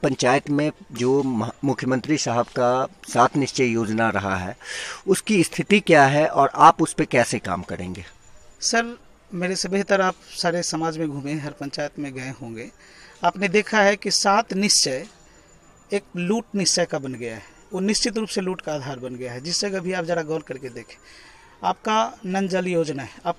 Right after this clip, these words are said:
Speaker 2: कहीं भी जाए, किसी भी जगह लोगों पे ठीक से नहीं पहुंचा हुआ है। अगर बना है तो भवन है, बिल्डिंग बन गया है, पाइपें नहीं गई हैं।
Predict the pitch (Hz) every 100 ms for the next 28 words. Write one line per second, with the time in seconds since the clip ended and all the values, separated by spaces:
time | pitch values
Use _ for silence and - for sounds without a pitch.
0 | - 202 254 180 147 151 - 202 226 180
1 | 170 165 160 165 160 - 160 160 143 135
2 | 127 113 131 131 123 - - - - 170
3 | 156 170 180 190 185 151 147 170 170 185
4 | 190 - - - 180 175 185 175 175 175
5 | 170 180 - 156 147 160 151 160 160 160
6 | 170